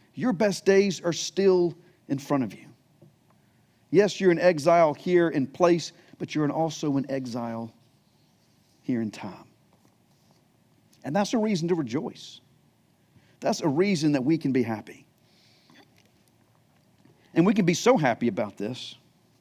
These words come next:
that we can rejoice in suffering. I'm picking this up at, uh, verse six. He tells you this, "In this you rejoice," knowing that we have this blessing, knowing that God has given us so much.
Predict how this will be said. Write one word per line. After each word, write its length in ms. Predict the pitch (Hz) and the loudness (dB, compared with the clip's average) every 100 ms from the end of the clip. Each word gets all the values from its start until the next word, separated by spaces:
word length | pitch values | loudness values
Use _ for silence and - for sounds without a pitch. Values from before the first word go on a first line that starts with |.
| _ _ _ _ _ _ | _ _ _ _ _ _
that 100 | 143 | 2
we 100 | 160 | 2
can 140 | 156 | 4
rejoice 420 | 147 120 139 131 - | 0 2 0 0 -4
in 60 | |
suffering. 400 | 104 113 - - - _ _ _ _ _ _ _ _ _ _ _ _ _ | -8 -8 -10 -18 -20 _ _ _ _ _ _ _ _ _ _ _ _ _
I'm 80 | - | -4
picking 200 | 123 165 | 0 2
this 160 | 156 160 | 2 2
up 160 | 143 | 2
at, 120 | 131 123 | 2 0
uh, 120 | 120 | 0
verse 260 | 113 143 | 2 0
six. 500 | - 143 120 - - - _ _ _ _ | 0 -2 -2 -4 -16 -18 _ _ _ _
He 120 | 151 | -4
tells 260 | 147 202 151 | 2 2 4
you 60 | |
this, 180 | 135 120 | 2 2
"In 160 | 160 147 | 0 2
this 220 | 185 - | 0 0
you 80 | 180 | -2
rejoice," 640 | 156 117 123 92 - - - _ _ _ _ | 0 2 0 -2 -10 -16 -20 _ _ _ _
knowing 360 | 143 180 175 160 | 2 4 4 2
that 140 | 151 | 2
we 140 | 160 | 4
have 200 | 156 147 | 4 2
this 120 | 131 120 | -2 -4
blessing, 540 | 117 113 - 95 104 | -2 -4 -4 -8 0
knowing 300 | 143 160 151 | 2 4 4
that 180 | 139 120 | 0 -2
God 240 | 147 147 | 0 0
has 120 | 131 | -2
given 280 | 110 143 135 | -2 0 0
us 100 | 123 | -2
so 180 | - 160 | -2 0
much. 280 | 139 120 - | 2 0 -4